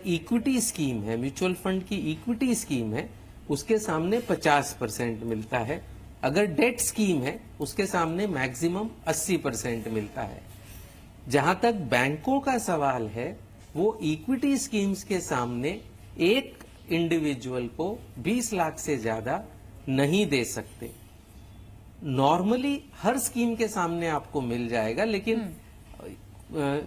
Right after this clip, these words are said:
Speaker 1: कई lender हो सकता है कि particular scheme के सामने आपको न दे, लेकिन अगर आपकी regular scheme है तो उसमें loan मिलना कोई भी lender से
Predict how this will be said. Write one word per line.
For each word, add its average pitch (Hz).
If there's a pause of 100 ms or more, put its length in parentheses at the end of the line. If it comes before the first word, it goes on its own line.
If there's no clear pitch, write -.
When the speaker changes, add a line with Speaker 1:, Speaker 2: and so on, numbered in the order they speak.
(160)
Speaker 1:
कई 190
lender 220
हो 214
सकता 208
है 202
कि 226
particular 208
scheme 180
के 208
सामने 160
आपको 233
न 170
दे, 113 (420)
लेकिन 220
अगर 214 (260)
आपकी 160
regular 202
scheme 220
है 160 (400)
तो 220
उसमें 226
loan 202
मिलना 185
कोई 214
भी 240
lender 175
से 190